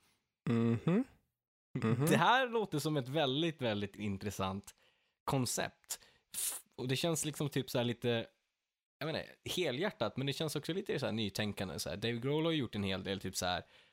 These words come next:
Speaker 2: ehm, jag såg någon senast med Brian Johnson från A C D C när de snackade och åkte omkring i någon gammal van och pratade om så här turnélivet och att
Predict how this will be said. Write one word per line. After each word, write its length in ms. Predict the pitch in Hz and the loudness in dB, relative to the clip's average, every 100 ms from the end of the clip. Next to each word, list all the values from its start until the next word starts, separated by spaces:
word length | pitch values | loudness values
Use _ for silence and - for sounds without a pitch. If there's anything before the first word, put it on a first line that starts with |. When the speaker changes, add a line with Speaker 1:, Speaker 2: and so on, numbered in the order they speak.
| _ - | _ -10
Speaker 2:
ehm, 520 | 50 55 53 50 - 139 _ _ _ _ | -8 -6 -6 -8 -12 -20 _ _ _ _
jag 60 | 104 | -2
såg 180 | - 110 | 0 0
någon 120 | 107 | 0
senast 760 | 98 - - 117 107 117 107 - | 0 0 0 2 2 2 0 0
med 260 | 107 98 | 2 2
Brian 320 | 98 107 104 101 | 2 2 2 2
Johnson 420 | 127 117 - 95 | 2 2 0 -2
från 120 | 98 98 | -2 -2
A 20 | |
C 80 | 98 | -2
D 120 | 98 | -2
C 120 | 92 | 0
när 120 | 98 | 0
de 180 | 98 95 - - - - | 0 -2 -4 -14 -20 -8
snackade 420 | - 110 - 104 101 | -4 -2 0 0 0
och 260 | 101 101 | 0 0
åkte 220 | 104 - | 0 -2
omkring 340 | 107 101 101 98 | -4 -2 -2 0
i 20 | |
någon 200 | 98 98 | 0 0
gammal 400 | 98 98 98 98 | 0 0 0 -2
van 420 | 104 110 104 95 95 | 0 0 2 0 -4
och 200 | 98 - | -6 -2
pratade 360 | 107 95 104 | -2 -2 -2
om 80 | 98 | -2
så 80 | 101 | -2
här 40 | |
turnélivet 580 | 92 101 98 95 98 98 | -2 -2 0 0 -2 -2
och 60 | |
att 80 | 98 | -4